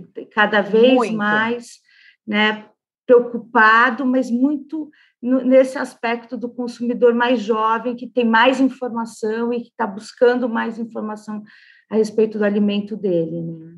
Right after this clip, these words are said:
Speaker 2: Sem dúvida, sem dúvida, Beth. E, e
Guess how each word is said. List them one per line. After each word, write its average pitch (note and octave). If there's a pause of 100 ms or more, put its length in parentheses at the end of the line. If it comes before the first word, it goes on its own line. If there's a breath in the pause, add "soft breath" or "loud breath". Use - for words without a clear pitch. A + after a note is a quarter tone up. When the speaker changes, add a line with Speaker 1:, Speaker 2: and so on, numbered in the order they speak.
Speaker 2:
Sem A#3+
dúvida, C#3+
sem A3+
dúvida, D3
Beth. C#3 (100)
E, F#3+
e G3+